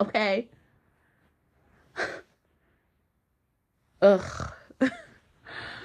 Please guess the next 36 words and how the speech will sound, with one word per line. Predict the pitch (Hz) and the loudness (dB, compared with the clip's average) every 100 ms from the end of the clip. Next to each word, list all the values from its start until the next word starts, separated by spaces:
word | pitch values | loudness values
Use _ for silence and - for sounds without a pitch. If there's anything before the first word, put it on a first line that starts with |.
| - - | -18 -8
But | 202 226 247 233 208 - | 2 4 6 6 2 -2
this | 160 196 320 | -2 2 2
is | 311 | 2
the | 277 | 0
type | 277 233 | 4 4
of | 196 | 6
love | 196 196 196 | 6 6 6
that | 185 | 6
I | 170 | 6
have. | 165 175 170 156 - | 4 4 4 4 0
And | - 196 | 0 2
this | 240 | 2
love | 262 254 | 4 4
didn't | 233 226 | 6 4
just | 196 208 | 4 4
develop | 196 165 170 185 | 4 6 8 8
overnight. | 180 180 185 180 170 175 170 | 8 6 6 6 6 6 6
It | 170 180 | 4 4
didn't | 196 196 | 4 2
take, | 196 190 165 - | 6 6 6 2
um, | 180 185 175 175 165 160 180 - _ _ _ _ _ _ _ - - - - - - | 4 6 6 4 2 0 -6 -10 _ _ _ _ _ _ _ -14 -14 -18 -20 -6 8
it | 220 | 8
didn't | 247 254 254 | 8 4 6
take, | 285 226 214 - | 8 8 8 2
it, | - 180 196 - - 196 | 2 4 4 0 -6 -6
<sighs> | 175 - - | -8 -16 -2
how | 214 | 4
do | |
I | 220 185 | 6 6
explain | 196 160 | 2 0
it? | 156 - - - - - | 0 -4 -14 -20 -20 2
It | - 277 220 | 6 6 8
didn't | 294 247 254 240 | 6 6 4 2
take, | 233 240 233 202 202 - | 0 4 6 6 2 2
um, | 190 196 190 180 156 | 4 6 6 4 0
years. | 113 170 180 214 220 196 175 175 | -2 -2 2 4 6 6 4 2